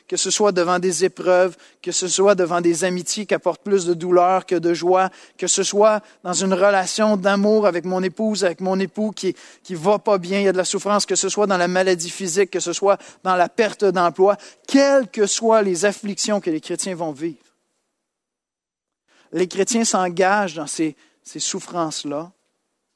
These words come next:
Et plus on grandit, plus on grandit spirituellement, avec de plus en plus d'assurance.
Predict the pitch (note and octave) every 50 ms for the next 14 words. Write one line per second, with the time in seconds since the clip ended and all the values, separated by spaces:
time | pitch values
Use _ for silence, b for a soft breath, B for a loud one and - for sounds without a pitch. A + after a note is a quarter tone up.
0 | _ _ _ _ _ _ _ _ _ _ _ - - _ G#3 A3+ A#3+ A#3 G#3 G#3
1 | G#3 G#3 G3+ F#3 D#3 D#3+ F#3 G3+ G#3+ A3 - _ _ _ _ _ _ - G#3 G#3
2 | F#3+ F#3+ G3 F#3+ E3+ F#3 G#3 - - - G#3 G3 G3+ - - G3 F3+ F3 F3 F3
3 | F3+ F#3 F#3 b b b b b b b - E3 E3+ F#3 F#3 E3+ E3 G3 F#3+ -
4 | - - A#3 A3+ B3 B3 A3+ F#3 G#3+ G#3 F#3+ E3+ - - F#3+ G3 G3+ G#3 G#3+ G#3+
5 | - _ _ _ _ _ _ _ _ _ _ _ _ _ _ _ _ _ _ _
6 | _ _ _ _ _ _ _ _ C#3 C#3 G3 G3+ G3+ - - - - F#3+ F3 D#3
7 | D#3 D#3+ E3+ E3+ D3+ - - _ - - - - - - - - _ _